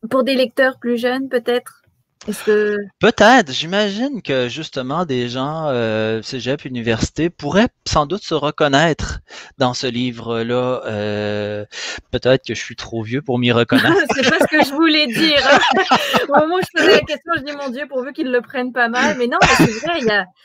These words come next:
Speaker 1: il y a une histoire de, de public cible aussi, peut-être qui se reconnaîtrait ou s'identifierait dans ce qu'il raconte. Alors,
Speaker 2: Oui,
Speaker 1: ouais.
Speaker 2: c'est, oui, oui, fort possible,
Speaker 1: Ouais.
Speaker 2: parce que je pense que c'est décrit quand même avec un certain réalisme. Euh,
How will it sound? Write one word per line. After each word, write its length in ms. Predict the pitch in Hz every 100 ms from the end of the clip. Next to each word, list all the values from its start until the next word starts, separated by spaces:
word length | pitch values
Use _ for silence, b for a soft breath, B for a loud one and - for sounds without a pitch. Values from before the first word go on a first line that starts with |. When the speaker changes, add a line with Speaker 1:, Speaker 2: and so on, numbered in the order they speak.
| b -
Speaker 1:
il 60 |
y 20 | 220
a 20 |
une 80 | 226
histoire 280 | 208 262 254
de, 200 | 214 190
de 120 | 196
public 480 | 175 208 190 208 196
cible 380 | - 349 311 220
aussi, 260 | 208 -
peut-être 280 | 226 226 247
qui 120 | 220
se 140 | 214 214
reconnaîtrait 720 | 196 202 220 208 196 - 247
ou 60 |
s'identifierait 1000 | 226 202 202 190 - 180 - 180 190 214
dans 160 | 185 170
ce 80 |
qu'il 180 | - 180
raconte. 460 | 185 220 - 285 175 _ _ -
Alors, 160 | 170 165
Speaker 2:
Oui, 140 | 233
Speaker 1:
ouais. 40 | 220
Speaker 2:
c'est, 260 | 143 131
oui, 160 | 143 185
oui, 140 | 247 240
fort 200 | 160 156
possible, 320 | 151 - 277
Speaker 1:
Ouais. 60 | 180
Speaker 2:
parce 160 | 135 -
que 100 | 135
je 80 |
pense 180 | - 185
que 100 | 147
c'est 140 | - 131
décrit 300 | 131 - 185
quand 160 | 156
même 140 | 131 165
avec 240 | 135 120
un 80 | 123
certain 360 | 113 120 135 131
réalisme. 840 | 123 107 110 175 220 - 147 120 - B B B B 113
Euh, 300 | 113 113